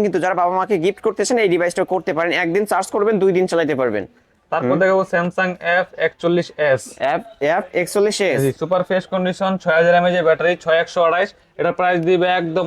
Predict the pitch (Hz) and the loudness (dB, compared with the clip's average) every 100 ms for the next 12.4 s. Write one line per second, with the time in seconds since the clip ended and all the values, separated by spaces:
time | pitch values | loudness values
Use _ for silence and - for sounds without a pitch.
0 | 165 156 160 160 170 185 175 160 160 - | 0 0 0 0 -2 0 -2 0 -2 -2
1 | 190 165 156 170 170 160 120 104 123 151 | -2 0 0 2 0 0 -4 -2 -2 -2
2 | - 226 208 220 233 190 165 190 190 196 | 0 2 2 2 2 2 2 2 2 0
3 | 185 190 147 160 147 175 170 185 208 196 | 0 0 2 2 2 2 0 0 0 0
4 | 202 196 185 185 175 175 180 170 165 160 | -2 -2 0 2 2 2 0 0 0 0
5 | 143 131 120 120 123 123 139 170 220 _ | 0 0 0 0 -2 -2 -2 -4 -6 _
6 | _ - 160 170 202 185 160 185 190 208 | _ -4 -2 0 0 2 2 2 0 0
7 | 202 185 180 180 208 - - 185 190 185 | 0 0 2 2 0 -4 -6 -4 -4 -4
8 | 202 - 196 202 170 190 190 185 180 175 | -4 -4 -4 -4 -2 -2 -2 -2 -2 -2
9 | 180 185 160 165 180 - 196 196 - 180 | -2 -2 -2 -2 -2 0 2 0 0 -2
10 | 180 294 - _ 123 139 180 151 190 202 | 0 -2 -6 _ -2 0 0 0 0 2
11 | 190 185 208 220 147 160 185 190 - 202 | 2 2 2 -2 -2 0 2 2 0 -2
12 | 190 196 196 185 | 0 -2 0 -2